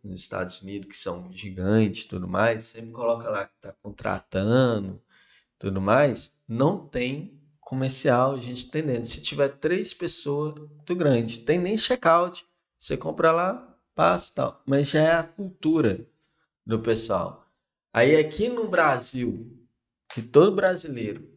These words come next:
pode ser São Paulo, que é mais gelado, vamos falar assim, direto.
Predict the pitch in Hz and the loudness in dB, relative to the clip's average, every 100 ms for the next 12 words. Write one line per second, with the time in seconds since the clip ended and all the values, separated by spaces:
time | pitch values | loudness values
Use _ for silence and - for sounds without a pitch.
0 | _ _ _ _ - 127 147 - 170 185 | _ _ _ _ 2 2 2 -4 -4 -6
1 | - - _ - - - - 127 139 131 | -8 -14 _ -8 -6 -8 0 2 2 -2
2 | 123 117 113 110 107 110 - _ - 101 | -6 -6 -4 -4 -6 -10 -20 _ -14 0
3 | 117 104 101 104 92 92 92 92 98 90 | 2 4 4 2 -2 -8 -12 -8 -4 -4
4 | 90 - 92 90 _ _ _ _ _ 101 | -6 -14 -16 -18 _ _ _ _ _ -6
5 | 92 113 101 92 | 2 4 6 2